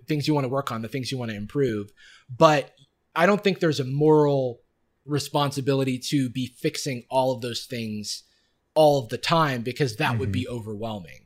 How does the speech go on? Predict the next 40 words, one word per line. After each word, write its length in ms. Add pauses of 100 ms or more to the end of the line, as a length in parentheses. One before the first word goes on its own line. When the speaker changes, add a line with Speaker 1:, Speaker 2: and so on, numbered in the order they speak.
(100)
Speaker 1:
For 180
me 160
personally, 720
I 140
always 180
have 80
a 80
priority 580
list 360
in 80
my 140
head 300
of 120
things 600
that 140
I'm, 160
like, 220
working 340
on. 340 (420)
And 460
if 220
I'm 320
not 300
able 340 (140)
to, 340 (160)
like, 300
eventually 560
I 80
wanna 180
stop 320
ordering 340
Speaker 2:
Mm-hmm. 100
Speaker 1:
out 120
so 160
much, 360
you 100
know? 320 (360)
But 400
right 300
now, 520